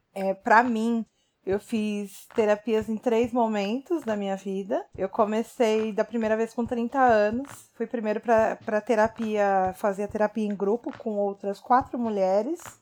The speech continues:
E ali eu comecei o meu processo de autoconhecimento, né? De entender e de identificar quando eu não tava legal.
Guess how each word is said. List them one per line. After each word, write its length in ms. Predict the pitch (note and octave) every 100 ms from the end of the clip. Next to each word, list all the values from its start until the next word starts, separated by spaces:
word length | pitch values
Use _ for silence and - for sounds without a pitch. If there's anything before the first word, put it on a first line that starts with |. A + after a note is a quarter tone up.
| _ -
E 280 | G#3 G#3
ali 320 | A3 A#3 A3+ A#3
eu 80 |
comecei 500 | C4 B3+ B3+ C4 B3+
o 60 | A#3+
meu 120 | A#3+
processo 680 | A#3 C4 C#4 B3+ A#3 B3 A#3+
de 120 | C4
autoconhecimento, 1160 | A#3 B3 - A#3 A#3 A#3+ C#4 C4 F#3+ F3+ - G3
né? 280 | F#3+ G#3 A#3 _ _ _ - _
De 260 | F3+ E3+ G3
entender 920 | G3+ G3 G#3 G3 G3 A3 C4 B3 A3+
e 40 | G#3
de 120 | G3+
identificar 1120 | G3 G#3 - G#3+ - - G#3 A#3 A#3 A3 G#3
quando 320 | - G3+ G3
eu 60 | F#3+
não 100 | G3
tava 320 | G#3 F#3+ F#3
legal. 760 | F3 F3 F#3+ G#3+ G#3+ G#3 G#3